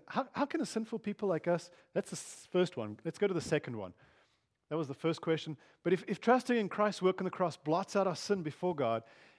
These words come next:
and we are holy in his sight, why do we keep on sinning? Why, why does this keep on happening? Why are we not just done? Why do we keep messing up?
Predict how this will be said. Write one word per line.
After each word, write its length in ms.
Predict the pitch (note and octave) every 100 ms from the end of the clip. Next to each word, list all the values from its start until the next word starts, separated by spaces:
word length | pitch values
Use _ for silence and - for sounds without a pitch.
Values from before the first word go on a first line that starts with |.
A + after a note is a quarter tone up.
| _
and 140 | D#3
we 100 | G3+
are 80 | G3
holy 440 | C#3+ - G#3 A#3+ G#3+
in 60 |
his 120 | E3
sight, 360 | - - A#3+ -
why 160 | D3+ A#3
do 40 | D#4
we 100 | D4+ - -
keep 320 | A#3 C4+ -
on 300 | G#3+ C#4 B3+
sinning? 520 | - - C4+ E3+ F#2 _ _ _ _ _ _ _ _ _ -
Why, 120 | - -
why 200 | D3 C4
does 120 | C4+
this 160 | C4 - _ _
keep 180 | - A3+
on 120 | B3
happening? 440 | E3+ D#3+ - C3+ G3+ - _ _ _ _
Why 140 | D3 A3+
are 40 |
we 80 | C#4
not 160 | B3+
just 180 | A#3+ G3+ - _ _ _ _ _ _ _ _ -
done? 320 | B2 F#3 G3+ F#2+ _ _
Why 140 | C3+
do 60 | B3
we 60 | C4+
keep 280 | - A3+
messing 400 | F#3 G#3 - G#3+
up? 240 | D#3+ C#3+